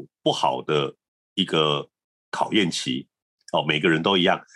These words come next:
每六年会遇到一次考验期。那它其实化解的方法就是我们的用喜事去化解，所以以前的传统社会都有所谓的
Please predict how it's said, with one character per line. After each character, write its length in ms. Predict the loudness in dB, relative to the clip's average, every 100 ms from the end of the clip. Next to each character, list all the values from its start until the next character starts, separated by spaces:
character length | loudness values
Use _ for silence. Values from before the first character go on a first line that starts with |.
| -16 -2
每 280 | 2 2
六 340 | 2 4 4 0
年 240 | -2 -4
会 160 | -2 -2
遇 160 | -2
到 220 | 0 0 -2
一 60 |
次 300 | -6 -6 -6 _ _ _
考 220 | -4 -2 0
验 180 | 0
期。 380 | 0 -6 -10 -16 _ _ _ _ _ _ _ _ _ _ -2
那 100 | 0
它 120 | 0
其 160 | 0
实 120 | -2 0
化 280 | 2 2
解 160 | 0 -6
的 80 | -2
方 260 | -2 -2
法 260 | -4 -4 -4 -4
就 140 | -4
是 160 | -2 -2
我 180 | -2
们 160 | -4 -4
的 240 | -2 -2 -6 -20 -4
用 280 | 2 2 2
喜 320 | -2 -4 -4
事 240 | -2 0 0
去 220 | 0 -2
化 240 | 0 0
解， 240 | -2 -12 -12 _ _ _ _ _
所 200 | -2 0
以 100 | 2
以 260 | 0 -2 -4
前 380 | -2 0 0 2
的 240 | 2 2
传 340 | 0 0 -2 0
统 240 | -4 -4
社 220 | 0 0
会 160 | 2 2
都 180 | 4 4
有 140 | 4
所 180 | 2 0
谓 140 | 0
的 220 | 0 -4